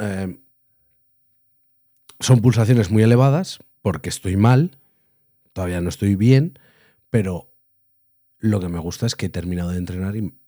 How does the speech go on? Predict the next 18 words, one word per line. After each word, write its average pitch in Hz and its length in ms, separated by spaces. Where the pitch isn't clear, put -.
o - 40
sea, 90 160
de 78 60
hacer 87 220
esos 87 160
veinte 92 240
minutos 95 300
y 123 40
me 98 80
han 87 80
dado 85 140
ganas 104 300
de 85 140
proseguir, 90 640
de 92 80
hacer 101 200
algo 107 280
más, 123 480